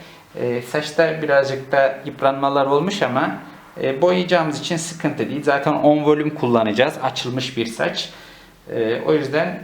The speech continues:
sıkıntı olmayacak. Biz bu saçı daha önce de boyamıştık ama o zaman biraz koyu olmuştu. Dorelikler vardı saçta. Şimdi o kadar koyu yapmayacağız. Bu sefer biraz daha açık yedi tonlarında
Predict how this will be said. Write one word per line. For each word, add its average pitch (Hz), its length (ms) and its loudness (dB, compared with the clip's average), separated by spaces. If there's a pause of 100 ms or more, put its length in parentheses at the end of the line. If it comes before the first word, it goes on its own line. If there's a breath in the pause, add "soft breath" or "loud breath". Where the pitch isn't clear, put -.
sıkıntı 151 500 -2
olmayacak. 143 460 0
Biz 190 340 -8
bu 175 80 0
saçı 170 320 0
daha 165 180 2
önce 170 200 2
de 156 100 4
boyamıştık 147 500 0
ama 135 200 4
o 127 60 4
zaman 143 280 2
biraz 151 320 2
koyu 151 180 2
olmuştu. 117 460 0
Dorelikler 123 500 2
vardı 113 400 2
saçta. 170 540 -2 (400 loud breath)
Şimdi 147 140 -2
o 160 80 6
kadar 156 360 0
koyu 135 260 -2
yapmayacağız. 175 760 0 (720 loud breath)
Bu 165 60 -14
sefer 139 400 0
biraz 131 320 2
daha 156 360 0
açık 160 380 -6
yedi 147 220 -2
tonlarında 123 500 -2